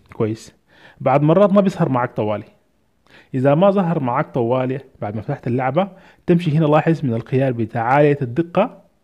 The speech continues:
كويس، فوق هناك، كويس، آه، اللي هي رسوميات متوسط، آه، متوازنة كده، تقوم ترجعها لسلسة، تمام، أو سموز بالإنجليزي.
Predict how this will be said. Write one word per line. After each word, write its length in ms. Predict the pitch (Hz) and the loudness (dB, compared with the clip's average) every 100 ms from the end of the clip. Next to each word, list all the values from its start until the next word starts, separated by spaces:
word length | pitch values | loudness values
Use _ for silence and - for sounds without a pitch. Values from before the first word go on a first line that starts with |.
| _ _ | _ _
كويس، 300 | 113 123 143 | -4 -2 -4
فوق 300 | - 147 156 | 0 0 0
هناك، 380 | 131 151 131 - _ _ - | 0 0 -2 -8 _ _ -8
كويس، 400 | 123 185 190 _ - - _ - | -4 -4 -6 _ -20 -20 _ -8
آه، 580 | 131 117 117 117 117 117 | -4 -2 -2 -2 -4 -4
اللي 140 | 113 | -4
هي 80 | 143 | -2
رسوميات 600 | 139 127 127 123 123 - | -4 -4 -6 -4 -6 -8
متوسط، 500 | 120 117 135 - 151 120 | -12 -6 -6 -6 -6 -4
آه، 200 | 120 117 | -4 -4
متوازنة 720 | 117 127 139 151 147 156 170 | -6 0 2 2 0 -2 -4
كده، 300 | 175 160 202 - - - | -4 -4 -4 -8 -18 -6
تقوم 200 | 131 196 | 0 0
ترجعها 720 | 185 131 127 147 143 160 165 127 | 0 -4 -2 -2 0 0 -2 -4
لسلسة، 580 | 120 120 151 120 - - _ _ - | -4 -4 -6 -6 -8 -20 _ _ -8
تمام، 240 | 127 175 175 | -4 -4 -2
أو 120 | 156 | -2
سموز 480 | 151 156 143 113 - | 0 0 0 -2 -6
بالإنجليزي. 560 | 123 107 107 104 101 | -10 -8 -8 -8 -10